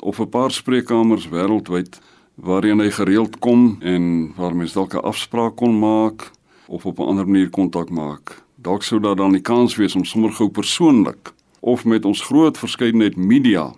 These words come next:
met hom te praat en ons harte voor hom oop te maak. Dit sou dan maar lekker gewees, sou maklik gewees het,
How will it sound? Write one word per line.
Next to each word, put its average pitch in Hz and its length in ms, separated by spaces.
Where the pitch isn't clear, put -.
met 69 160
hom 92 200
te 90 120
praat 104 680
en 92 140
ons 90 160
harte 87 340
voor 90 180
hom 85 220
oop 127 220
te 95 100
maak. 71 480
Dit - 180
sou 104 100
dan 98 180
maar 90 140
lekker 92 300
gewees, 78 380
sou 87 140
maklik 92 480
gewees 76 400
het, 80 120